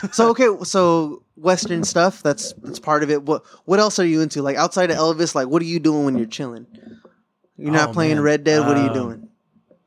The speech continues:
Speaker 2: Dude, that's a, uh, that's a great question.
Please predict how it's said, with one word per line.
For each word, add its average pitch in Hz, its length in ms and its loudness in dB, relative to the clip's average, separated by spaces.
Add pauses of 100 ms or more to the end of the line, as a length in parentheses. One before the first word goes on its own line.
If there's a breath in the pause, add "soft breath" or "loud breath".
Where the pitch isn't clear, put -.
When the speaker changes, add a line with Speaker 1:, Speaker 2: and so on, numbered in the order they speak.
(720)
Speaker 2:
Dude, 107 200 -2
that's 113 220 -6
a, - 140 -10
uh, 104 200 -10 (580)
that's - 180 -18
a 98 40 -16
great 104 240 -16
question. 107 400 -16